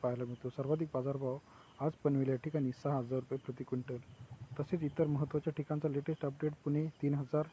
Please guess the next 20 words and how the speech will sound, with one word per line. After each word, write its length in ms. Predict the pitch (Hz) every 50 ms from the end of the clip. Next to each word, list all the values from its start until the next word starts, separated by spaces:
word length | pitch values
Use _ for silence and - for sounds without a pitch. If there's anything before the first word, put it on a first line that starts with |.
| - - - - - - - - - - - - -
चांदवड 320 | 143 139 143 151 170 170 - -
चार 120 | 139 131
हजार 180 | 131 123 127 123
पाचशे, 360 | - 127 123 - - 131 127
मंगळवेढा 460 | 127 131 131 131 151 151 147 147 151 147 -
तीन 120 | 135 135
हजार, 280 | 131 127 117 - 127 123 123 - - - - - - - - -
कामठी 280 | - 131 139 - 170
चार 220 | 156 - 139 131 131
हजार 180 | 123 127 127
तीनशे, 480 | 123 127 131 131 131 - - 135 127 131 - - - - - - - - -
पनवेल 260 | 139 143 151 165 165 - -
सहा 140 | 143 131 127
हजार, 280 | 127 117 120 127 120 120 - - -
मुंबई 260 | 131 135 143 147 151
चार 280 | 156 - - 139 131 131
हजार, 300 | 127 120 117 120 123 120 120 - - -
भुसावळ 380 | 135 - - 165 156 139 127 131 - -
चार 120 | 135 131
हजार 180 | 127 120 127